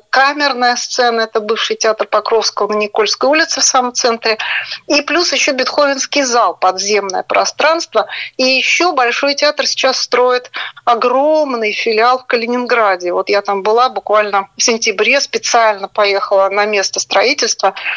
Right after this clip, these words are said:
Это очень интересное место, недалеко совсем от центра, на берегу реки Преголя, основная река калининградская. И там рядом филиал Третьяковской галереи и вот филиал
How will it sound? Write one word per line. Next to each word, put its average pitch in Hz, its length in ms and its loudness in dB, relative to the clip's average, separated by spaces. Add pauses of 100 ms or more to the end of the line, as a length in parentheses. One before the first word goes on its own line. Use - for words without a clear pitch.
(320)
Это 233 220 2
очень 247 500 0
интересное 208 800 0
место, 226 880 0
недалеко 233 500 0
совсем 208 400 0
от 202 160 -2
центра, 285 460 0
на 214 120 -2
берегу 226 500 -2
реки 220 300 -4
Преголя, 240 720 2 (520)
основная 214 560 0
река 285 420 0 (380)
калининградская. 247 1080 0
И 233 320 0
там 226 300 0
рядом 233 420 0
филиал 226 340 2
Третьяковской 202 720 -2
галереи 233 640 0
и 226 60 -4
вот 226 140 -4
филиал 220 380 2